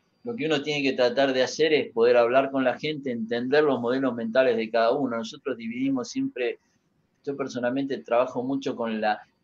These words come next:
entender los modelos mentales. Decimos, hay gente que tiene modelo mental artesanal, que es,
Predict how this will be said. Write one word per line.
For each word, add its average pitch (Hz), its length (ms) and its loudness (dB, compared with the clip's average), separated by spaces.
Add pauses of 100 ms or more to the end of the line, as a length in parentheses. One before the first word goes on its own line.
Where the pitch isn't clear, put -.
entender 120 480 -4
los 127 160 -2
modelos 120 360 0
mentales. 110 380 -2
Decimos, 110 460 -8
hay 123 120 -4
gente 135 260 -4
que 110 100 -4
tiene 117 180 -6
modelo 113 320 0
mental 110 340 -2
artesanal, 139 920 2
que 110 320 -4
es, 113 200 -8